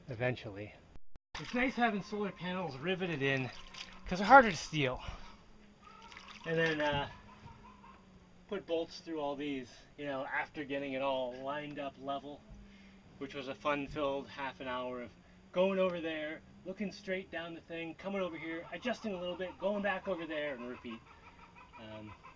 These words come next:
to get the threads for these screws, I happened to have some matching, uh, self-drilling screws that were not stainless, so I just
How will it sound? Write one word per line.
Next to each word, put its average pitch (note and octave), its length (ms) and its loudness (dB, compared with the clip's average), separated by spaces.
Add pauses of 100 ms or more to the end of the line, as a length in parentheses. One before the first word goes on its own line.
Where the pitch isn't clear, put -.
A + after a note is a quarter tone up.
(520)
to - 60 -20
get C4 140 2
the G3 80 -4
threads G#3+ 360 2
for F#3 120 -8
these E3 180 -8
screws, F3 500 0 (1000)
I D3 80 6
happened F#3+ 440 10 (220)
to C#3+ 100 -2
have D#3 420 12
some C#3 300 6
matching, D3 680 8 (920)
uh, B2+ 480 10 (240)
self-drilling D#3+ 640 8
screws B2+ 500 4
that C3 120 4
were B2 100 8
not C3 240 10
stainless, G#2+ 400 2
so B2 100 -6
I A#2+ 40 0
just A2 200 -2